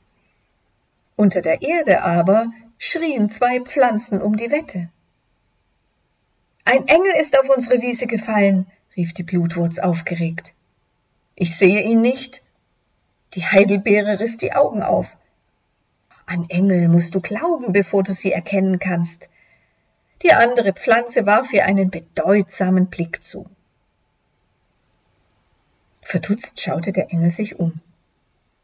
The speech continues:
Konnte er womöglich noch tiefer fallen? Lebte da noch jemand unter der Erde, auf der er saß? Ängstlich klammerte er sich an einen Grashalm.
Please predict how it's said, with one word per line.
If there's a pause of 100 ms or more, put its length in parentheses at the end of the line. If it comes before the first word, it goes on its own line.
(600)
Konnte
er
womöglich
noch
tiefer
fallen? (1800)
Lebte
da
noch
jemand
unter
der
Erde,
auf
der
er
saß? (1800)
Ängstlich
klammerte
er
sich
an
einen
Grashalm.